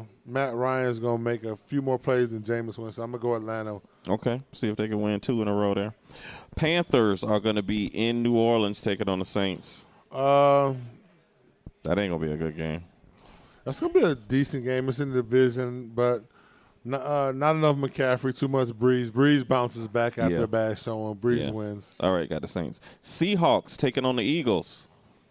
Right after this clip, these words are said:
Speaker 1: Seahawks taking on the Eagles.
Speaker 2: They
Speaker 1: That's
Speaker 2: coming,
Speaker 1: a
Speaker 2: they coming cross country.
Speaker 1: The
Speaker 2: To
Speaker 1: Eagles
Speaker 2: play
Speaker 1: are?
Speaker 2: in, no, they're playing in Philly.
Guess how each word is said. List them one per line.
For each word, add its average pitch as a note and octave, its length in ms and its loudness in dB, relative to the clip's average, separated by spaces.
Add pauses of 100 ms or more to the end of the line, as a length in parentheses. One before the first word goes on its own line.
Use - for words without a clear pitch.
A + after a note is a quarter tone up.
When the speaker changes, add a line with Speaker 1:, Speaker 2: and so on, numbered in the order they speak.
(540)
Speaker 1:
Seahawks E3+ 720 -2
taking D3+ 360 -4
on D3 160 0
the D3 120 -2
Eagles. B2+ 240 -2
Speaker 2:
They G#2 160 4
Speaker 1:
That's B2+ 140 2
Speaker 2:
coming, G#2+ 200 0
Speaker 1:
a - 20 -6
Speaker 2:
they G2+ 100 0
coming A#2 280 -2
cross B2 300 2
country. G#2 400 -4 (300)
Speaker 1:
The A2 80 -12
Speaker 2:
To A2+ 140 -4
Speaker 1:
Eagles D#3 240 4
Speaker 2:
play E3+ 180 6
Speaker 1:
are? F3+ 80 2
Speaker 2:
in, A2 220 -2
no, G#2+ 180 4
they're D#2+ 100 -2
playing G#2+ 260 0
in A2 80 0
Philly. A2+ 320 0